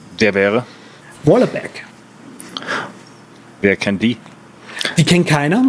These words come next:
Speaker 2: aber die sind, äh, haben jetzt inzwischen einen eigenständigen Dienst, den man kaufen kann.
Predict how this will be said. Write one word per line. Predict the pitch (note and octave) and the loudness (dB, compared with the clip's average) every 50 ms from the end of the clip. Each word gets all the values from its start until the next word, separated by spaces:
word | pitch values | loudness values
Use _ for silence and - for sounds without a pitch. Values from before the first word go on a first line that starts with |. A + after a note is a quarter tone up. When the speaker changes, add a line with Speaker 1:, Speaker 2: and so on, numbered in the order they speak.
| A#3+ | 2
Speaker 2:
aber | - C#3+ C#3+ E3 | 0 0 2 4
die | E3 D#3+ | 4 4
sind, | - - - D#3 F3+ A3 - - | 4 4 6 6 6 6 4 2
äh, | - F3+ | 2 4
haben | E3+ F#3 F#3 F#3 G3 G3+ F#3 F3+ - - G#3 - - - - - - G3 F#3 E3+ F3 G3 | 4 6 6 4 2 2 -2 -2 -2 -4 -6 -2 2 2 2 4 4 2 2 4 4 4
jetzt | G#3 A3+ - | 4 4 4
inzwischen | A3 F#3+ - - G#3 G3+ - G#3+ | 4 4 6 6 4 6 6 6
einen | F#3+ F3 F3 F3 E3+ E3 | 6 6 4 4 4 4
eigenständigen | D3+ C#3 F3 F3+ G3+ F#3+ - F#3 F3+ F#3 F#3 E3+ F3+ E3 | 4 4 6 6 6 6 4 4 4 6 6 6 6 6
Dienst, | D#3 F#3+ A3+ A3+ - | 8 6 6 6 4
den | - F#3+ | 2 4
man | G3+ G#3 | 4 4
kaufen | - F#3 E3 F#3+ F#3+ F3+ | 4 2 2 4 2 2
kann. | - C3 C3 C3 | 2 0 -4 -6